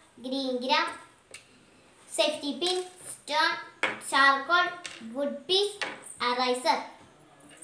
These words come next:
Procedure. Keep all in s-, substance in water some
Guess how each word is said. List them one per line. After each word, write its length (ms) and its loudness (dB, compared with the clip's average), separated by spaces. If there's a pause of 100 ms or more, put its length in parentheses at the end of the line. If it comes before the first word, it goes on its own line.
(1120)
Procedure. 720 2 (400)
Keep 360 2
all 240 6 (280)
in 220 -6
s-, 320 -14 (480)
substance 880 -2 (1000)
in 280 -2
water 440 4 (2750)
some 360 4